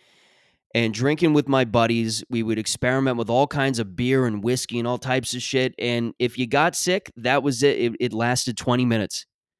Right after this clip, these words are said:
and then you felt okay. Whatever, you slept it off. The next morning, you, you were able to function. Now, like, I'm,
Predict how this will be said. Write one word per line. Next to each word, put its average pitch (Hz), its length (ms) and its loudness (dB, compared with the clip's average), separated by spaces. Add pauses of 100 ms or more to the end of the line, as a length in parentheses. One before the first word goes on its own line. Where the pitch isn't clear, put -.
(160)
and 107 120 -2
then 110 80 0
you 107 80 0
felt 113 320 -2
okay. 104 460 -2 (400)
Whatever, 113 240 2
you 101 100 0
slept 123 400 -2
it 113 80 0
off. 95 320 -2 (220)
The 113 60 -4
next 123 240 -2
morning, 120 320 2
you, 110 120 0
you 107 240 -2
were 107 140 2
able 107 180 -2
to 95 60 -4
function. - 540 -4 (1000)
Now, 156 300 4
like, 117 240 2
I'm, 147 260 0